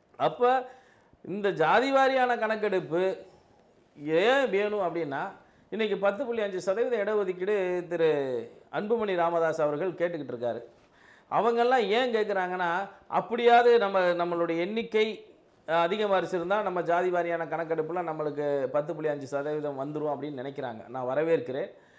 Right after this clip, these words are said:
நான் ரா-, திரு பாட்டாளி மக்கள் கட்சி அன்புமணி ராமதாஸ் அவர்களை நான் எந்த குறையும் சொல்லவில்லை. அது ஆர்கனைசர் யாரோ ஒருத்தவங்க பண்ணியிருப்பாங்க, மதுரையை சார்ந்தவங்க. நம்ம ச-, அதுல அவங்க பேசையில கூட, மேடையில முக்கியத்துவம் கொடுத்து பேசையில கூட,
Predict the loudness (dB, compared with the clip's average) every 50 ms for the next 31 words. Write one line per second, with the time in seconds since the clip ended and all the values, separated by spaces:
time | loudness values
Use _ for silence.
0 | -20 -20 -20 _ _ -2 2 2 4 4 4 4 6 6 4 4 2 0 -2 -2
1 | 2 4 6 6 6 4 4 0 2 2 2 2 2 2 0 0 0 -2 -2 -4
2 | -4 -2 0 2 2 2 2 2 0 -2 -2 0 0 0 0 0 0 2 2 2
3 | 2 2 0 0 0 0 0 0 0 0 -2 -2 -4 -4 -2 -2 -2 -2 0 -2
4 | -2 -2 -2 -4 -4 -4 -2 -2 -2 -2 -2 -4 -4 -4 -4 -2 -2 0 0 0
5 | -2 -2 -2 -4 -2 -2 -2 -2 -2 0 2 2 2 4 4 2 0 -2 -4 -6
6 | -6 -6 -4 -4 -4 -4 -4 -4 -4 -4 -4 -4 -4 -4 -4 -4 -2 0 -2 -2
7 | -2 -2 -4 -4 -4 -6 -8 -6 -6 -6 -6 -8 -10 -18 -20 -20 -20 -20 -20 _
8 | _ -8 -6 -6 -2 0 2 4 4 6 6 6 4 4 2 2 0 -2 -2 -4
9 | -6 -4 0 2 4 4 6 6 4 4 4 2 2 2 2 2 2 0 0 0
10 | 0 0 0 -2 -2 0 -2 -2 0 0 0 0 0 0 0 -2 -2 0 2 4
11 | 4 2 2 0 0 0 0 0 0 -2 -2 -4 -6 -6 -4 -6 -4 -4 -4 -4
12 | -4 -6 -6 -6 -6 -8 -8 -4 -2 -2 -2 -2 -4 -4 -4 -4 -6 -4 -2 0
13 | 0 0 -2 -6